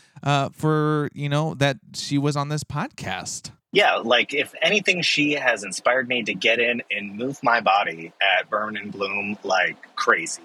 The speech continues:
Speaker 2: I'm sure she's gonna have us doing all sorts of positions that I've never dreamed I could get in, and
Speaker 1: Oh,
Speaker 2: I'm just
Speaker 1: bro.
Speaker 2: looking forward to that.
Speaker 1: Oh, bro, that it,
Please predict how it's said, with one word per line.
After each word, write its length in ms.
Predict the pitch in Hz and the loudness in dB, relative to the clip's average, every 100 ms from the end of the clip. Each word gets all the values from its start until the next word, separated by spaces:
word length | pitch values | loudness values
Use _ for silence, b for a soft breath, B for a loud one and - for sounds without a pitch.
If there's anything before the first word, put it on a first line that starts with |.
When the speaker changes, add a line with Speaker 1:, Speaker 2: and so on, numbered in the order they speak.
| - | -2
Speaker 2:
I'm 280 | 101 117 120 | 2 2 2
sure 420 | 107 127 123 120 | 2 4 4 2
she's 240 | - 123 110 | 2 0 0
gonna 160 | 107 101 | 2 2
have 140 | 101 | 0
us 100 | 95 | -2
doing 300 | 101 92 92 - | -4 -4 -4 0
all 200 | 123 135 | 2 2
sorts 280 | - 123 110 | 2 -2 -2
of 80 | |
positions 520 | 110 104 104 110 95 87 | -2 2 2 0 -4 -2
that 120 | 92 | -2
I've 140 | 90 | 0
never 200 | 98 101 | -2 -2
dreamed 260 | 92 98 95 | -2 0 0
I 100 | 90 | -2
could 140 | 90 | 0
get 180 | 101 104 | 0 2
in, 220 | 107 104 - B B B - | 0 -4 -12 B B B -2
and 300 | 107 104 101 | 2 4 4
Speaker 1:
Oh, 40 | 135 | 2
Speaker 2:
I'm 80 | |
just 120 | 139 180 | 2 2
Speaker 1:
bro. 80 | |
Speaker 2:
looking 120 | - 139 | 2 2
forward 180 | 160 | 0
to 60 | 127 | 0
that. 240 | 80 85 - _ | -2 -4 -10 _
Speaker 1:
Oh, 240 | 113 117 101 | 0 0 0
bro, 500 | 92 104 104 101 95 | 0 0 2 2 0
that 220 | 117 123 | -2 -2
it, 220 | 135 131 | -2 -2